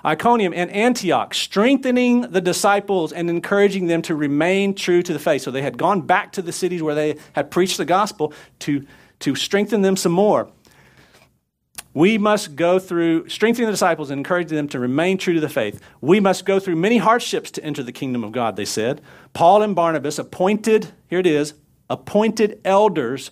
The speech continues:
for them in each church, and with prayer and fasting committed them to the Lord in whom they put their trust." So here's, uh, a glimpse of not only are they establishing s-,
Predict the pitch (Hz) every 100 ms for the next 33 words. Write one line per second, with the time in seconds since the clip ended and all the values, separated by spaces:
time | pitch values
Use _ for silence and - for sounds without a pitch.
0 | _ - - 170 147 131 120 113 123 -
1 | - - 156 151 147 _ - 185 220 -
2 | - - - _ - - 127 - - -
3 | _ _ _ _ _ _ - - 143 139
4 | 139 139 135 127 - - - 151 175 190
5 | 185 165 120 117 131 120 - 131 139 170
6 | 202 190 139 156 151 151 151 147 139 120
7 | 104 104 - - - _ - 139 160 139
8 | 143 143 127 127 131 127 - 117 117 117
9 | _ - - 92 - - - _ _ _
10 | _ _ _ _ - - 131 143 170 185
11 | - - - - - 139 135 - 143 131
12 | 165 190 175 - 135 123 160 190 190 170
13 | 160 147 143 135 - 156 147 135 131 110
14 | -